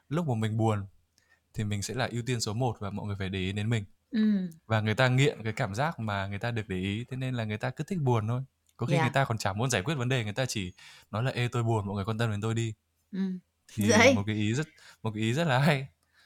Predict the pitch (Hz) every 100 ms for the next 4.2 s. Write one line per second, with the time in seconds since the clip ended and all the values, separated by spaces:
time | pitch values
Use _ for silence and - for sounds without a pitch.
0 | - - _ _ _ - 196 220 220 208
1 | 202 196 196 226 214 196 185 202 185 190
2 | 190 196 190 226 - 214 254 170 196 214
3 | 185 196 196 214 208 196 180 202 185 185
4 | 185